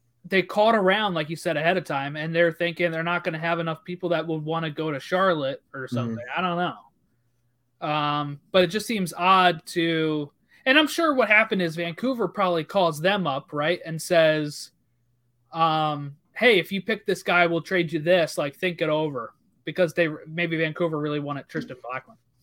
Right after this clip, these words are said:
Speaker 2: Yeah.
Speaker 1: or something.
Speaker 2: Yeah.
Speaker 1: Um, but, uh, I don't really know. I think the best way to do it is, is a mix of both. I think you take some young players, you get five opportunities,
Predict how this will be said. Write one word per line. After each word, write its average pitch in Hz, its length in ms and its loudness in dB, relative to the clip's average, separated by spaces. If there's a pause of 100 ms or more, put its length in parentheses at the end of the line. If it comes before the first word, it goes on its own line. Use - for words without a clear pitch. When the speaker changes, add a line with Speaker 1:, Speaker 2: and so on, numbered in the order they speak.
(140)
Speaker 2:
Yeah. 113 260 8 (140)
Speaker 1:
or - 80 -16
something. 117 440 -10 (400)
Speaker 2:
Yeah. 147 320 -2
Speaker 1:
Um, 143 160 -8 (1120)
but, 156 280 4
uh, 135 220 -6
I 147 100 0
don't 190 140 0
really 156 220 2
know. 170 200 4
I 147 140 -2
think 170 240 -4
the 175 80 2
best 170 340 0
way 165 140 0
to 139 100 -4
do 156 280 0
it 143 100 -2
is, 131 340 -12 (120)
is 143 180 -8
a 151 80 -6
mix 170 260 -2
of 160 100 -6
both. 175 160 6
I 160 80 0
think 180 200 -6
you 165 60 -4
take 160 200 -4
some 190 240 -2
young 196 220 -2
players, 214 540 -4 (340)
you 151 100 -8
get 196 140 -2
five 180 320 4 (460)
opportunities, 151 640 -4